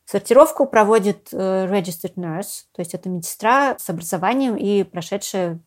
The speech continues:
все вот эти тренинги. Если у нее будет хоть малейшее сомнение, она уточнит у врача.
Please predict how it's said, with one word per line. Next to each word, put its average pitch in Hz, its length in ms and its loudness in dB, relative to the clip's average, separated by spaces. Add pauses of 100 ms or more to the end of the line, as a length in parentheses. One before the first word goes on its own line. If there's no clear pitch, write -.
все 180 240 -10
вот 175 140 -12
эти 170 140 -14
тренинги. 190 600 -6 (240)
Если 202 280 0
у 196 40 0
нее 190 140 0
будет 190 300 0
хоть - 300 -6
малейшее 190 420 0
сомнение, 208 540 -2
она 175 720 -2
уточнит 170 460 -10
у 175 100 -6
врача. 165 440 -8